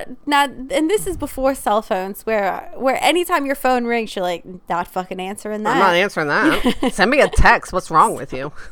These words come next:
Speaker 1: <laughs> Right, yeah,
Speaker 2: <laughs>
Speaker 1: yeah. So he was lucky enough that this happened before then, 'cause nobody would have answered the phone
Speaker 2: No.
Speaker 1: now.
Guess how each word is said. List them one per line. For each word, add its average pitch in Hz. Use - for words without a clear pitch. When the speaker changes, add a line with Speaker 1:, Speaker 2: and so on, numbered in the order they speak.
Speaker 1:
<laughs> -
Right, 427
yeah, 262
Speaker 2:
<laughs> -
Speaker 1:
yeah. -
So 277
he 415
was 415
lucky 359
enough 285
that 262
this 277
happened 269
before 254
then, 202
'cause 226
nobody 262
would 196
have 196
answered 226
the 220
phone 208
Speaker 2:
No. 208
Speaker 1:
now. 170